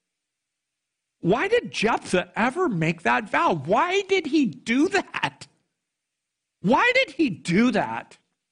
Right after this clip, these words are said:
And you know that that's what I actually think the text wants to lead us to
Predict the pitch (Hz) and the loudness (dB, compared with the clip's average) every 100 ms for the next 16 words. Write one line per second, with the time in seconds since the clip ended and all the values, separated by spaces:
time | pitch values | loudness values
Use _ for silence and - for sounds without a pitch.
0 | _ _ _ _ _ _ _ _ _ _ | _ _ _ _ _ _ _ _ _ _
1 | - 254 359 381 349 214 247 294 - 330 | -2 0 2 2 0 0 -2 -2 -2 -2
2 | 254 - 202 247 254 - 262 175 - 226 | -2 0 0 0 -4 -2 -2 -2 -2 -2
3 | 240 - 175 - 180 190 - - 180 185 | 0 -8 -8 -4 -2 -2 -4 -2 -2 -2
4 | - 170 151 175 220 208 - 175 | -2 0 2 2 0 -4 -6 -8